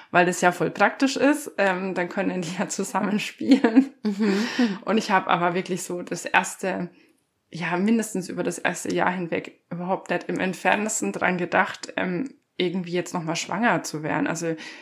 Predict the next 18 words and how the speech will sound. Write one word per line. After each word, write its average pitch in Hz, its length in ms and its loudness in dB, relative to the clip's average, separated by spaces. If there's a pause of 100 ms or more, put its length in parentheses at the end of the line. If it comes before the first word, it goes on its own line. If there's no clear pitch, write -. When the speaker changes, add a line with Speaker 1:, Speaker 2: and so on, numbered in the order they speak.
(120)
Speaker 1:
ich - 100 -12
hatte 180 140 0
eine 180 160 0
Bekannte, 170 460 -2
die 180 180 -6
hat 165 140 -8
mir 175 100 -4
nach 170 140 -4
sechs - 280 -4
Monaten, 202 540 -4
als - 180 -4
unsere 180 240 -6
Kinder 180 280 -4
auf 165 100 -8
der 156 160 -4
Welt 175 180 -2
waren, 196 140 -2
erzählt, 160 500 -2